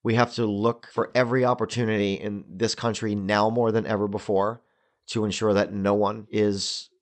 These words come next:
marginalized. No one is left behind, that everyone has the same opportunities. Now's the time. Before, I had my focus and I was doing, and I felt like I was doing good, and, and that's not enough.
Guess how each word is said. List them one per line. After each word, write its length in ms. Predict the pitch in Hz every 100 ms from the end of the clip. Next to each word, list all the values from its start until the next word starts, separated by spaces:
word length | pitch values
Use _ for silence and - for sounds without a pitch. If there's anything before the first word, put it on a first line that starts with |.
| 107
marginalized. 800 | 104 110 104 82 - - - - _ _ _
No 160 | 101 101
one 140 | 104
is 160 | 110 98
left 280 | 98 98 -
behind, 520 | 98 107 110 - - _
that 120 | 98 -
everyone 400 | 110 113 110 101
has 320 | 110 104 -
the 240 | 98 101 -
same 480 | - - 117 113 120
opportunities. 840 | - 107 - 107 101 92 - - - _ _ _ _ _ _ _ _ -
Now's 380 | 120 117 120 -
the 100 | 107
time. 380 | 120 104 76 - _ _ _ -
Before, 640 | 107 - 127 131 127 131 _ _ _ _ _ _ -
I 140 | 117
had 180 | 123 120
my 160 | 123
focus 560 | 120 143 127 143 127 -
and 180 | 110 104
I 140 | 117
was 180 | 110 98
doing, 380 | 98 120 127 117
and 100 | 107
I 80 | 110
felt 200 | 120 107
like 180 | 107 -
I 120 | 113
was 160 | 123 101
doing 280 | 117 113
good, 260 | 107 120 123
and, 240 | 101 101 -
and 260 | 107 101
that's 300 | 95 117 120
not 160 | 117 107
enough. 440 | 101 98 90 -